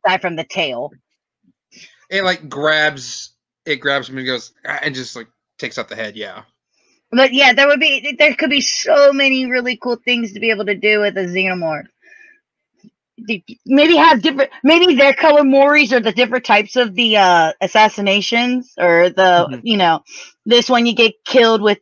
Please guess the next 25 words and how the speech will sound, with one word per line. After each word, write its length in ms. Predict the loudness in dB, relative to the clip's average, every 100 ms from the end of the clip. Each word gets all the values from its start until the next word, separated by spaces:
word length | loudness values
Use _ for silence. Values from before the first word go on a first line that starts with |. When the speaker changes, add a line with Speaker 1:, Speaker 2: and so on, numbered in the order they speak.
| _ -6
Speaker 1:
the 380 | 2 4 4 2 -8 -2
inner 180 | 2 4
mouth 300 | 4 4 2
through 120 | -2 -2
the 140 | -2
head, 420 | 2 4 4 4
this 180 | 0 -2
one 160 | -4 -4
you 100 | -2
get 160 | 0
a 80 | 0
tail 320 | -2 0 2
through 220 | 2 -2
the 340 | 2 4 4 2 -4 -20 -20 -6
back, 520 | 0 4 4 4 0 -6 -6 2
this 240 | 2 4
one 320 | 4 4 4
a 80 | 2
face 260 | 2 0 2
hugger 220 | 0 0
comes 320 | 0 0 2
up 180 | 2 2
and 280 | 0 0 2
gives 260 | 0 0
you, 380 | 0 2 2 0